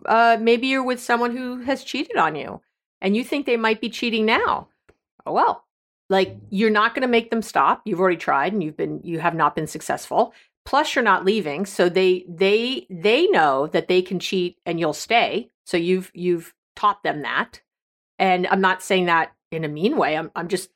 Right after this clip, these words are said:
saying that in an honest, clear way. How, whatever you've been, you've been allowing, Miranda's been allowing Steve to use drugs all this, all this time and staying with him. So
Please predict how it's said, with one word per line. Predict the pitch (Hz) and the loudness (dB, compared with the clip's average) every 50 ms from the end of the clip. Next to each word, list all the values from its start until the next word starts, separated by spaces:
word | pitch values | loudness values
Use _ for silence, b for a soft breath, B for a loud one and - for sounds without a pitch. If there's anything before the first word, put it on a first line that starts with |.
| _ _ _ | _ _ _
saying | - - 214 202 | -4 0 0 2
that | 202 202 151 | 2 2 0
in | 165 | 0
an | 156 | 0
honest, | 156 156 196 254 262 170 - - - - | 0 2 2 2 0 -2 -6 -6 -16 -8
clear | - 208 233 453 508 269 | -2 0 2 2 2 2
way. | 160 - - - - - - b b b b b | 0 -4 -8 -10 -14 -16 -18 b b b b b
How, | - 247 | -2 -2
whatever | 240 233 247 247 277 320 392 - 403 381 | 0 0 0 0 0 0 0 0 0 0
you've | 294 269 262 226 | 0 0 -4 0
been, | 233 226 208 190 185 190 | 0 0 0 0 -2 -4
you've | 190 180 196 208 196 180 | -4 -2 0 0 0 0
been | 165 196 185 175 175 170 170 165 - _ - | 0 0 0 0 -2 -4 -6 -6 -8 _ -6
allowing, | 170 165 170 165 160 165 190 214 254 294 330 349 339 | -4 0 0 2 2 2 2 2 0 -2 -4 -4 -4
Miranda's | 233 185 175 175 180 185 196 202 202 185 | -2 0 2 2 2 2 2 0 0 -2
been | - 185 180 | -2 -4 -4
allowing | 170 165 170 165 160 170 175 | 0 2 2 2 0 0 -4
Steve | 180 - - - 165 165 160 | -8 -10 -8 -4 -4 -4 -4
to | - - 170 | -6 -6 -4
use | 156 156 147 | -4 -4 -4
drugs | - 147 143 165 165 - 214 | -2 -2 -2 -2 0 0 0
all | 220 | 0
this, | 220 240 240 233 - | 2 0 -6 -6 -8
all | - - 214 220 | -2 2 2 2
this | 214 240 233 - | 2 0 -4 -2
time | - 247 233 233 247 262 254 | 0 2 2 2 2 0 -2
and | - 180 - | -6 -6 -6
staying | - - 165 165 175 196 | -4 -2 -2 0 0 0
with | 214 220 | -2 0
him. | - 269 285 302 302 | 0 0 0 0 -2
So | - - - 165 156 151 175 240 311 302 - | -6 0 2 2 2 4 2 2 0 -2 -6